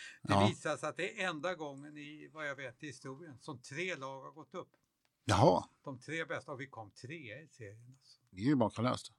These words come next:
Speaker 1: Ja.
Speaker 2: <laughs> Och på den här tiden ska vi säga, då, då spelar man sina matcher på Trollbäcken, för det fanns ingen, eh, Bollmoravall
Speaker 1: Nej.
Speaker 2: att spela på.
Speaker 1: Nej.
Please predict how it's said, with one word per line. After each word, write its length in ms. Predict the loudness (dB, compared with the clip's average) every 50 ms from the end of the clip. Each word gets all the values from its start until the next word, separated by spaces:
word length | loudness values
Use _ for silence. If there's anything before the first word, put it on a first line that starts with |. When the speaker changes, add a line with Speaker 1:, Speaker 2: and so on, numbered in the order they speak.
| _ _ -8
Speaker 1:
Ja. 200 | -8 -8 -8 -10 _ _ -20 -10 -2 2
Speaker 2:
<laughs> 100 | 2 2 2 2 0 0 0 _ 2 2 4 4 2 2 2
Och 200 | 4 4 6 8
på 80 | 10 10
den 240 | 10 10 10 10
här 160 | 10 10 8 8
tiden 260 | 6 4 4 4 4
ska 120 | 4 4
vi 100 | 4 4
säga, 260 | 6 8 8 8 8 6
då, 300 | 6 4 4 4 4 2
då 180 | 2 2 0
spelar 280 | 2 4 4 6 6 6
man 140 | 6 6 4
sina 200 | 4 2 2 2
matcher 280 | 4 2 0 0 -4
på 160 | -4 -4 -4 -2
Trollbäcken, 540 | 2 2 2 4 2 2 0 0 -2 -2
för 80 | 0 0
det 60 | 0
fanns 280 | 2 2 2 4 4 4
ingen, 380 | 4 4 4 4 2 0 -2
eh, 100 | -2 -4 -6 -8 _ -20 -20 -20 -20 -20 -8 2 6
Bollmoravall 580 | 8 8 10 10 8 6 6 6 4 2 0 -2 -6 -10 -18 -18
Speaker 1:
Nej. 160 | -18 -18 -20 _ _ _ -4 0 0 2 2 2 0
Speaker 2:
att 60 | 0
spela 340 | 0 2 4 6 6 6 6
på. 200 | 4 2 -8 -12 -14 _
Speaker 1:
Nej. 180 | -16 -16 -16